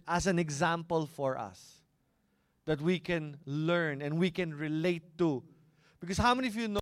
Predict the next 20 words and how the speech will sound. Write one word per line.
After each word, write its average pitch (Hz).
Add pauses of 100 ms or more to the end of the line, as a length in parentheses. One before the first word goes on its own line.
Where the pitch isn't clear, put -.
the 180
word 185
is 202
relatable? 165 (800)
Yes, 285
it 254
is 196
written 262
by 226
a 208
people 254
that 233 (300)
have 226
a 226
culture 262
that 226
is 196
not 220
our 226
own, 208